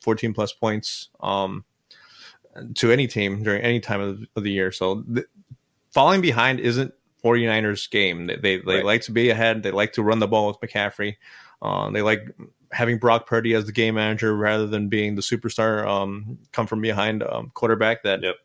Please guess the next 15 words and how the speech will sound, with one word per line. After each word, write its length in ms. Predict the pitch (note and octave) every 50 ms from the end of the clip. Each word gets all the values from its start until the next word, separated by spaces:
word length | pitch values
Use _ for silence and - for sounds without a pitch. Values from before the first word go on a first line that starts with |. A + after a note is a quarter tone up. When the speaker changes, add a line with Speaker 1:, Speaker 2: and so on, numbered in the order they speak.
| _ _ _ _ _ _ _ - - - - - -
Speaker 1:
I, 280 | - - - - -
I 20 | -
feel 160 | - B2 A2
like 140 | G#2 G#2 -
every, 260 | G#2+ A2 A2 A2+ G2+ - _
every 240 | A#2 A2 G#2 A2+ A2
team 260 | - - A#2 A2+ A2+
needs 280 | A2+ A2+ A2 A2+ G#2+ -
in 80 | A2+
this 200 | A2 A2 G#2 -
league. 240 | A2+ A2 G#2+ G#2 - _ _ _ - - - - - - - - _ _
Um, 380 | - G#2 G2+ G2+ G#2 G#2+ - -
but 260 | - A2 G#2 G2+ - - - _ _ _ _ _ _ _ _ _
they're, 200 | A2 A2 A#2 - A2 A#2 -
I, 160 | - A2+ A#2